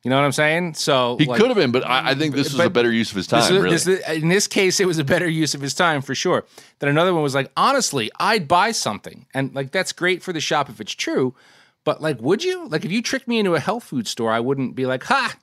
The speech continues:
Speaker 1: you got me. And while I'm here, give me a bag of them kale chips."
Speaker 2: <laughs>
Speaker 1: So, you know, anyway, like, well played, boys. And I think it's fair to say that the TikTok algorithm is kinda wide open right now. Like, people have said that to me since the TikTok commentary. They're like, "Dude, the algorithm's wide open."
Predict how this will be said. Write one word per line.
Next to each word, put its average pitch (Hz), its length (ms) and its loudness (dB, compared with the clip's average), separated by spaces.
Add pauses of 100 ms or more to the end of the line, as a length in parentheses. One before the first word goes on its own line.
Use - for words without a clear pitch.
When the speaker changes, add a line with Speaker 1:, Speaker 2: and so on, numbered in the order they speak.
(120)
Speaker 1:
you 143 100 -8
got 156 240 4
me. 127 160 -2
And 127 80 0
while 143 180 4
I'm 160 120 2
here, 185 160 4
give 156 160 0
me 151 80 2
a 143 40 -2
bag 147 220 4
of 147 60 0
them 143 140 0
kale 135 280 2
chips." - 520 -8
Speaker 2:
<laughs> - 40 -20 (500)
Speaker 1:
So, 226 540 2
you 220 140 2
know, 190 80 4
anyway, 170 480 2
like, 143 180 -2
well 285 260 2
played, 226 360 0
boys. 107 520 -2
And 151 120 2
I 170 100 4
think 208 180 2
it's 190 120 -2
fair 196 180 2
to 156 80 -2
say 175 220 0
that 135 160 -2
the - 60 -8
TikTok 214 580 -2
algorithm 139 600 2 (460)
is 175 140 0
kinda 294 360 2
wide 196 380 4
open 180 380 2
right 104 260 0
now. 87 240 -14
Like, 107 160 -10
people 294 300 2
have 202 120 2
said 196 220 2
that 208 160 0
to 190 80 -10
me 196 140 0
since 156 280 -4
the 127 100 -4
TikTok 151 440 -2
commentary. 151 480 0
They're 127 100 0
like, 110 280 -4
"Dude, 143 400 0
the 110 120 -6
algorithm's 131 760 0
wide 123 420 0
open." 156 320 0